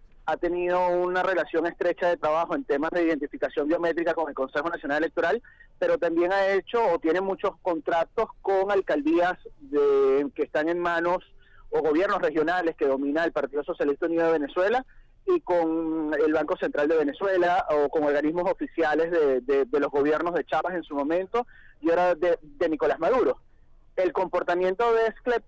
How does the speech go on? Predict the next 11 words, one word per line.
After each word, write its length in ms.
en 200
este 240
momento 600
como 260
integrador 640
de 80
tecnología 540
es 80
toda 140
una 140
incógnita. 560